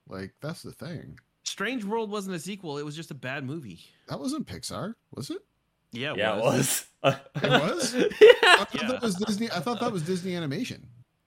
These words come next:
Speaker 2: Mm,
Speaker 1: No?
Speaker 2: no, I'm pretty sure Strange World is Pixar.
Speaker 1: I, I believe you guys. I didn't see it. I won't know. But, um, like, Luca was great.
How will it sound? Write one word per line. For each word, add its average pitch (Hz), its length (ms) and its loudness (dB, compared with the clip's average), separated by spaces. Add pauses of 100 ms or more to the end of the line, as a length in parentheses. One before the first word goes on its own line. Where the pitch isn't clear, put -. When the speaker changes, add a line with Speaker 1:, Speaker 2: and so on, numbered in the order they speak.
(440)
Speaker 2:
Mm, 117 360 -8
Speaker 1:
No? 117 100 -4
Speaker 2:
no, 113 200 -4
I'm 117 200 -8 (160)
pretty 151 260 -6
sure 135 340 -8
Strange 127 400 -12
World 120 180 -12
is - 80 -20
Pixar. 95 380 -16 (840)
Speaker 1:
I, 135 60 -6 (140)
I 107 100 -10
believe 120 300 -6
you 196 80 -12
guys. - 480 -12
I - 80 -10
didn't 147 200 -6
see - 140 -12
it. - 260 -16
I 73 80 -10
won't 123 220 -8
know. 110 180 -12 (360)
But, 135 220 -4
um, 123 580 -6 (540)
like, 151 180 -4
Luca 320 300 -4
was 131 160 -4
great. 67 320 -12